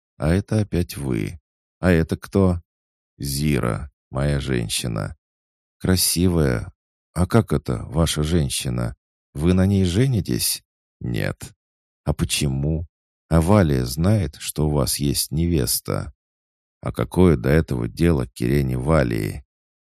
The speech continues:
«Ну как же? Ой, Рыжик, какой красивый!» Ворон налил в кубок вина и подал герцогу. При этом бросил быстрый взгляд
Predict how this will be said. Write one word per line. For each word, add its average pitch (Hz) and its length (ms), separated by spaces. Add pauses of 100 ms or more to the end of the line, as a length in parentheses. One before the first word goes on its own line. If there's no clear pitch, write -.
(200)
«Ну 98 60
как 98 320
же? 64 400 (180)
Ой, 104 320
Рыжик, 80 720 (160)
какой 117 260
красивый!» 107 960 (580)
Ворон 73 460
налил 69 340
в - 140
кубок 64 420
вина 71 680
и 76 80
подал 62 480
герцогу. 53 840 (240)
При - 160
этом 76 380
бросил 69 480
быстрый 64 500
взгляд 57 480